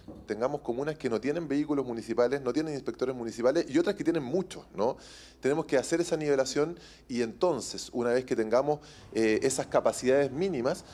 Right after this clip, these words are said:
tenemos que fijar estrategias. Ayer, por ejemplo, acordamos algunas cosas. Eh, hemos tenido excelente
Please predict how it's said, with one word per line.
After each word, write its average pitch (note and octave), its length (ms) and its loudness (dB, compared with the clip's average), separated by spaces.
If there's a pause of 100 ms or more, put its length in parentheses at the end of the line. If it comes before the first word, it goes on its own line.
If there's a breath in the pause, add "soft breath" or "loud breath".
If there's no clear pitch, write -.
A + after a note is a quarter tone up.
(240 loud breath)
tenemos F3+ 260 2
que E3+ 100 2
fijar F3+ 220 2
estrategias. F#3 440 2
Ayer, D#3 260 4
por F#3 140 4
ejemplo, F3 440 0 (260 loud breath)
acordamos E3 500 2
algunas D#3+ 300 2
cosas. F2+ 500 0 (140)
Eh, A#2 180 2
hemos D#3+ 220 2
tenido D#3+ 380 0
excelente F3+ 720 0